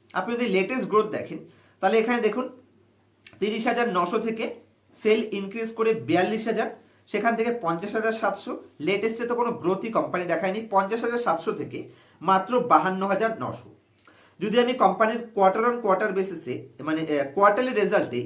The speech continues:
year on year বেসিসে এখানে দেখি, তাই দেখুন এগারো হাজার কোটি থেকে ইনক্রিজ করে চোদ্দ হাজার কোটি। তো কতটা গ্রোথ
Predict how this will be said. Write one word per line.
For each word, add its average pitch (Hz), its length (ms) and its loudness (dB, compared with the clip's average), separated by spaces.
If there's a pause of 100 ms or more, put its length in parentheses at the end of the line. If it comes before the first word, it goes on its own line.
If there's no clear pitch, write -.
year 220 200 6
on 247 120 4
year 233 180 -2
বেসিসে 220 280 -4 (200)
এখানে 175 260 -2
দেখি, - 200 -10 (360)
তাই 202 160 -2
দেখুন 254 160 0 (240)
এগারো 214 200 4 (100)
হাজার 233 280 0
কোটি 220 240 0
থেকে 233 140 -6
ইনক্রিজ 185 560 -2
করে 240 200 0
চোদ্দ 151 220 -2 (100)
হাজার 110 180 -6
কোটি। - 240 -16 (340)
তো 214 100 2
কতটা 208 440 4
গ্রোথ 220 160 6